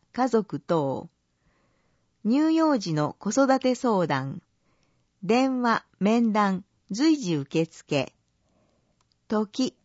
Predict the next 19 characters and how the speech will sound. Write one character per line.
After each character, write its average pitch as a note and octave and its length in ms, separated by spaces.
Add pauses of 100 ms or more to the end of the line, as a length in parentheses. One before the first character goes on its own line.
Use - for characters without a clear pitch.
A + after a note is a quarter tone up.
(180)
場 D#3+ 180
所。 G3 340 (760)
一、 G3+ 480 (420)
月 A#3 340
曜 D4+ 220
か F3 160
ら D3 160
土 D3+ 180
曜、 F3 380 (340)
午 C#4+ 180
前 A#3+ 240
九 - 180
時 G3+ 200
か D3 160
ら C3+ 180 (100)
午 A3 160
後 F#3+ 160
四 F3 200
時。 D#3 240